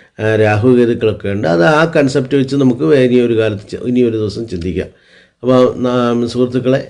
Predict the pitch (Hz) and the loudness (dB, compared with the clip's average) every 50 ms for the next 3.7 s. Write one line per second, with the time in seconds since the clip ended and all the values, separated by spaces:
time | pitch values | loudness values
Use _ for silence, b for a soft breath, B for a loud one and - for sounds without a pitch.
0 | - 107 113 113 117 117 117 120 117 113 113 113 110 110 110 113 113 113 117 117 | -10 -8 -6 -4 -2 -2 -2 -2 -2 -2 -2 -2 -4 -4 -4 -4 -4 -2 -2 -2
1 | 117 113 113 113 113 107 113 117 113 110 101 110 113 113 117 117 117 117 113 - | -2 -2 -2 -4 -4 -2 0 0 0 0 0 -2 -2 -2 0 0 0 -2 -2 -4
2 | - 143 - b b b b b b b b b b - 110 107 110 110 104 110 | -8 -10 -10 b b b b b b b b b b -10 -6 -4 -4 -2 0 0
3 | 110 107 107 107 107 104 104 104 104 107 110 107 104 92 | 0 2 2 0 0 -2 -4 -4 -4 -4 -4 -4 -4 -6